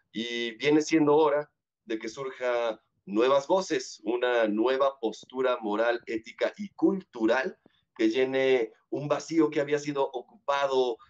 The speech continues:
eh, falsamente, artificialmente por personas,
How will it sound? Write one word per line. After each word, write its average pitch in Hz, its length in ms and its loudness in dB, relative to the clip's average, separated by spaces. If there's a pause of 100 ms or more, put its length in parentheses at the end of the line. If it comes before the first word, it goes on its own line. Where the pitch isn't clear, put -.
(120)
eh, 107 220 0
falsamente, 131 880 -4
artificialmente 131 1300 -4
por 110 260 -2
personas, 117 920 -2